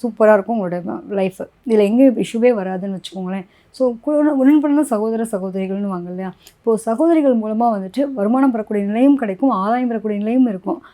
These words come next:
அதுவே வந்துட்டு பார்த்தீங்க அப்படின்னா பிரச்சனையாகும், ஒரு குறிப்பிட்ட கால இடைவெளிக்கு அப்புறம், திருமணம் சார்ந்த விஷயம் வந்ததுக்கு அப்புறம். So, இந்த விஷயத்துல நீங்க ரொம்ப கவனமா இருக்கணும், நிலபலங்கள் சார்ந்த விஷயத்துல. இது இல்லாம பார்த்தோம் அப்படின்னா, "எனக்கு இந்த பிரச்சனைலாம் இருக்குங்க, எனக்கு பணம் வருதுங்க,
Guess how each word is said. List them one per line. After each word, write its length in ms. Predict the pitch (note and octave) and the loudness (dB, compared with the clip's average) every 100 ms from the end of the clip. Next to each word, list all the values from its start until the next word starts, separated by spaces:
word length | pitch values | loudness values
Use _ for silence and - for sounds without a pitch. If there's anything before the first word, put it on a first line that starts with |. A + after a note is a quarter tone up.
| _ | _
அதுவே 320 | - G3 A3+ C#4+ | -4 0 2 2
வந்துட்டு 400 | A#3+ G#3+ G#3+ B3+ | 0 -2 -4 -2
பார்த்தீங்க 300 | G#3+ F#3+ A3 | -4 -6 -6
அப்படின்னா 200 | G#3 G3+ B3+ | -6 -4 -4
பிரச்சனையாகும், 500 | G#3+ A3+ A3+ F#3 E3 | -4 -4 -4 -4 -6
ஒரு 140 | A3+ G3+ | -6 -6
குறிப்பிட்ட 260 | G3+ G#3 | -4 -4
கால 260 | G3 G#3 G#3+ | -2 -2 -2
இடைவெளிக்கு 400 | G3+ F#3+ F#3 F3+ | -2 -6 -8 -10
அப்புறம், 240 | - A3 - _ _ | -12 -14 -14 _ _
திருமணம் 300 | - A3 G#3+ | -6 -4 -4
சார்ந்த 320 | G#3+ G3 G3 | -4 -6 -4
விஷயம் 340 | G3 - G3 F#3 | -6 -8 -8 -8
வந்ததுக்கு 220 | F3+ E3+ | -10 -10
அப்புறம். 340 | F3 - G#3+ - _ _ | -12 -10 -14 -14 _ _
So, 180 | _ C4+ | _ 0
இந்த 260 | A#3+ C4 C#4 | 4 4 4
விஷயத்துல 280 | A3+ A#3 C#4+ | 0 0 0
நீங்க 180 | B3 | 2
ரொம்ப 200 | G3 F#3 | -2 -4
கவனமா 500 | A3 F3+ F3 G3 G#3 | -4 -4 -4 -4 -6
இருக்கணும், 420 | F#3 D#3+ - E3 F3 _ _ _ - | -6 -8 -6 -6 -6 _ _ _ -2
நிலபலங்கள் 440 | A3+ A3 A3 G#3 | -2 -2 -4 -4
சார்ந்த 360 | G#3 F#3+ F#3 F#3 | -4 -6 -4 -6
விஷயத்துல. 540 | E3 F#3 F3 E3+ E3+ - _ _ - | -8 -12 -12 -12 -14 -16 _ _ 0
இது 120 | A3+ | 2
இல்லாம 340 | A3+ C4 C#4+ | 2 2 0
பார்த்தோம் 420 | A#3 G3+ A3 G#3+ | 0 -2 -2 -4
அப்படின்னா, 400 | G3+ G#3 G#3+ G3+ A3 _ _ _ _ | -2 -2 -4 -6 -10 _ _ _ _
"எனக்கு 280 | A3+ A#3 A3 | -6 -4 -2
இந்த 80 | A3 | -2
பிரச்சனைலாம் 500 | A3 B3 D#4+ D#4 D#4+ | -4 2 4 6 6
இருக்குங்க, 540 | A#3+ A3+ A3+ G3 F#3 F3 | 2 0 -4 -6 -6 -6
எனக்கு 300 | F#3+ F3+ F#3 | -6 -4 -4
பணம் 360 | G3+ B3 D4 | 0 2 2
வருதுங்க, 360 | A3+ A3+ A3+ | 2 2 -2